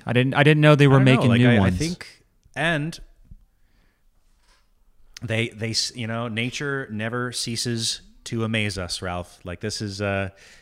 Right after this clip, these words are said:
Speaker 2: it's, it's kind of Philly, 'cause there used to be wolves all across the country. Like, way back when, there used to be wolves everywhere, and, like, we hunted them.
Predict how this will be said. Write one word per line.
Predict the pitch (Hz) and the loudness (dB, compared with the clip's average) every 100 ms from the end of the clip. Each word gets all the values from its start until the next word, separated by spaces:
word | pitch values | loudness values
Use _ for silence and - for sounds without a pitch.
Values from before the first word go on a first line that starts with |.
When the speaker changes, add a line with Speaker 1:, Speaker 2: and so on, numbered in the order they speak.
| _ - | _ -12
Speaker 2:
it's, | 110 - | -10 -8
it's | 131 127 | -8 -6
kind | 139 | -6
of | 123 | -6
Philly, | - 131 131 | -4 -6 -4
'cause | 131 | -6
there | 165 | -4
used | 214 | -4
to | 151 | -4
be | 127 107 101 | -4 -6 -4
wolves | 131 131 110 | -2 0 -2
all | 110 107 | -2 -2
across | 101 110 104 - - - _ _ _ _ | -2 -4 -4 -6 -10 -12 _ _ _ _
the | - | -12
country. | 107 123 95 71 - _ _ _ _ - | -6 -6 -6 -14 -20 _ _ _ _ -16
Like, | 92 | -10
way | 104 | -6
back | 110 98 | -4 -4
when, | 156 165 | -4 -4
there | 131 | -2
used | 113 107 | -4 -6
to | 110 | -8
be | 104 | -8
wolves | 95 107 107 92 | -8 -6 -6 -4
everywhere, | 110 95 87 87 | -4 -4 -4 -4
and, | 90 90 | -6 -6
like, | 92 - | -8 -10
we | 92 | -12
hunted | 87 135 147 127 | -8 -6 -4 -2
them. | 131 127 | -2 -4